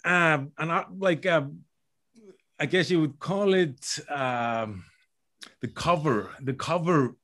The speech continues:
article or the cover interview in the latest publication of the British Film Institute, which is then devoted to, uh, Adam Curtis, who,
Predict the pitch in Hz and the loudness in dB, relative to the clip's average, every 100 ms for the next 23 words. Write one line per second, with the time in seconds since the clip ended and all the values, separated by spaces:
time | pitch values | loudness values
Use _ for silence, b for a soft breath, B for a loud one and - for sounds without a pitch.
0 | _ - 151 151 113 139 120 117 117 139 | _ -4 -2 -4 -4 -2 -2 -2 -4 -4
1 | 151 143 135 - 147 131 135 120 120 110 | -2 -2 -2 -4 -6 -4 -2 0 0 0
2 | 117 117 123 131 131 - 139 120 104 135 | -4 -2 -2 -2 -6 -10 -8 -8 -6 -6
3 | 135 131 117 110 - - 123 - - - | -6 -6 -8 -8 -10 -8 -10 -10 -14 -8
4 | 147 139 131 - 107 123 107 - B B | -6 -6 -8 -10 -12 -10 -10 -12 B B
5 | B B - 139 139 131 143 123 127 147 | B B -2 -2 0 0 0 0 2 2
6 | 147 143 107 147 135 127 123 123 139 135 | 0 -4 -4 -2 0 0 0 -2 -4 -6
7 | 139 117 - 185 - - 131 101 131 123 | -8 -6 -2 -2 -2 -2 -2 -2 -2 2
8 | 127 | 2